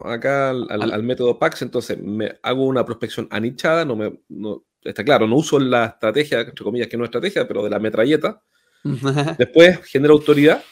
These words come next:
Speaker 1: dejo pasar treinta días y comienzo una conversación,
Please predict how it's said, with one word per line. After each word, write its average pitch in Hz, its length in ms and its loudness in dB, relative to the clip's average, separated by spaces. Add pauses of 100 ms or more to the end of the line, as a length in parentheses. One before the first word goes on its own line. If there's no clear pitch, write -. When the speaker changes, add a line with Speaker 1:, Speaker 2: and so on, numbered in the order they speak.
(220)
Speaker 1:
dejo 143 240 2
pasar 139 260 2
treinta 135 300 0
días 214 160 4
y - 20 4
comienzo 170 360 -2
una 156 100 0
conversación, 135 680 -4